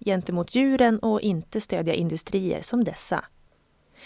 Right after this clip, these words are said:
Är du rädd för att bli anmäld för olaga intrång nu när du går ut offentligt? Det var ju något jag tänkte över noga redan innan jag bestämde mig för att jag ville jobba med den här utredningen.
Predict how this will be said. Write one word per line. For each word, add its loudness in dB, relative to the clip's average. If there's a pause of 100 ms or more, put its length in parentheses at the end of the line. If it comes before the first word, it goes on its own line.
(360)
Är 2
du 2
rädd 6
för 2
att 0
bli 4
anmäld 2
för 2
olaga 2
intrång 4
nu 2
när 2
du -2
går 2
ut -2
offentligt? -2 (920)
Det 4
var 8
ju 10
något 2
jag -6
tänkte 0
över 2
noga 2
redan 0
innan 2
jag 2
bestämde -4
mig 0
för -4
att -6
jag -2
ville -2
jobba 2
med 4
den 2
här 0
utredningen. -4